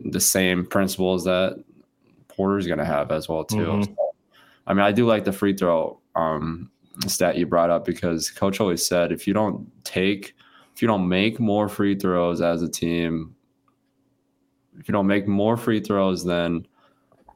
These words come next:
Speaker 1: um, the other team takes, then you're not winning basketball games." And that's, I mean, you look at those little details, but that's what, that's what you talk about in the locker room, as crazy that is. We would have a check,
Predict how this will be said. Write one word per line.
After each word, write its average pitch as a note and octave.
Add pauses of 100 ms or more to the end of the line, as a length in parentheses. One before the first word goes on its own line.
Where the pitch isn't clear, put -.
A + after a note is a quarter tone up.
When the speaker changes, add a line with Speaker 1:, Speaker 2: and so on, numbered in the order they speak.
(100)
Speaker 1:
um, E2
the D#2+
other F2+
team F2
takes, F#2
then E2+
you're F2
not E2+
winning E2
basketball -
games." - (440)
And D#2+ (180)
that's, - (200)
I A#2+
mean, A2+
you A#2
look D3
at C#3
those G2+
little F#2+
details, F#2+
but G2
that's G#2+
what, F#2+
that's G#2+
what B2
you F2
talk G2+
about E2+
in D#2
the E2
locker E2+
room, B1+
as D#2+
crazy F2
that D#2
is. D#2+
We F#2+
would G2+
have G2
a D#2
check, F#2